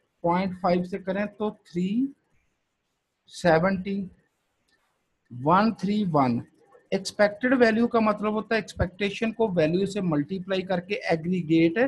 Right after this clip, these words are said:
कर लो। एक्सपेक्टेड वैल्यू प्रॉफिट आ गया, यहाँ पे कितना आया? थ्री सेवन टू एग्रीगेट, थ्री सेवेंटी प्लस वन थर्टी वन, एट सेवन थ्री। ऐसे ही इसको देखा बेटा,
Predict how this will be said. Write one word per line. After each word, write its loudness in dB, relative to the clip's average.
कर 2
लो। 0
एक्सपेक्टेड -6
वैल्यू 2
प्रॉफिट -2
आ 0
गया, 2
यहाँ 2
पे -6
कितना -8
आया? -2
थ्री -8
सेवन -2
टू -6
एग्रीगेट, -2
थ्री 0
सेवेंटी -2
प्लस -2
वन -2
थर्टी -2
वन, -4
एट 2
सेवन 2
थ्री। -6
ऐसे 6
ही 8
इसको 2
देखा 2
बेटा, 0